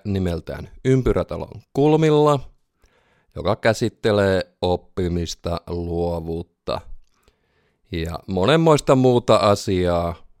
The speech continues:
mikä liittyy näihin kahteen edelliseen ja myöskin kaikkeen sellaiseen, mikä noin yleisesti kiinnostaa tietysti mua itseä ja sitten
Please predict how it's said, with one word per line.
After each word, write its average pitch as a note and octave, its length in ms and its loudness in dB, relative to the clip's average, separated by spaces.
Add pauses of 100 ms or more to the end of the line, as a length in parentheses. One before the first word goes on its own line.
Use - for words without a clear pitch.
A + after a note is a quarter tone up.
(140)
mikä F2 360 -8
liittyy D#2+ 580 -10 (1300)
näihin - 260 -14
kahteen B2+ 480 0
edelliseen G2 800 -2 (800)
ja E2+ 320 -4
myöskin C3 580 -6
kaikkeen A2 480 -2
sellaiseen, E2+ 760 -4 (420)
mikä E2+ 380 -10 (880)
noin G2+ 140 -2
yleisesti A2 480 2
kiinnostaa F#2 520 -2
tietysti - 420 -6
mua D2+ 220 -10
itseä C3+ 540 0 (200)
ja F#2+ 420 0
sitten F2 520 -8